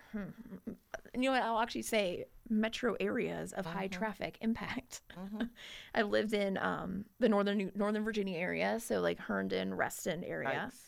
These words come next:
Speaker 2: Yikes, yikes,
Speaker 1: Whew.
Speaker 2: and yikes.
Speaker 1: Um, the inconsistency of the traffic there of just always bad. I've also lived in, um, northern New Jersey, so just outside of Manhattan, in
Speaker 2: Yikes.
Speaker 1: suburbs, and then also, like, Bayonne and right there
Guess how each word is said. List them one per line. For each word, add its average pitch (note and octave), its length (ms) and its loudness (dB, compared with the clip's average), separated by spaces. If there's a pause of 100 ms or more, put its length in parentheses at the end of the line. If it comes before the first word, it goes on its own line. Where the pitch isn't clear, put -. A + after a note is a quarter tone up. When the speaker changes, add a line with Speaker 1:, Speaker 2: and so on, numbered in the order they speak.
(220)
Speaker 2:
Yikes, C3+ 60 -10 (180)
yikes, - 60 -18
Speaker 1:
Whew. F#4 140 8
Speaker 2:
and B2+ 160 -6
yikes. - 540 -8
Speaker 1:
Um, F#3 340 0
the - 140 -6
inconsistency A3+ 720 0
of F3+ 80 0
the G3+ 60 -4
traffic F#3 400 -2
there F3+ 380 2
of E3 180 -4
just D#3+ 340 -4
always F#3 280 -4
bad. - 360 -6 (140)
I've G3+ 140 2
also F#3+ 200 0
lived F#3 280 -2
in, F#3 380 -2
um, F3 420 -8
northern F#3+ 320 0
New F#3 100 -2
Jersey, F3 400 -2
so G3+ 140 -2
just F3+ 220 -6
outside E3+ 240 -4
of E3+ 60 -6
Manhattan, F3+ 640 -6
in F3+ 400 -2
Speaker 2:
Yikes. - 40 -14
Speaker 1:
suburbs, A3+ 680 0
and G3+ 100 0
then F3+ 80 0
also, E3 240 -4
like, C#3+ 200 -6
Bayonne G3+ 600 0
and D3 380 -8 (140)
right F#3 260 2
there E3+ 280 2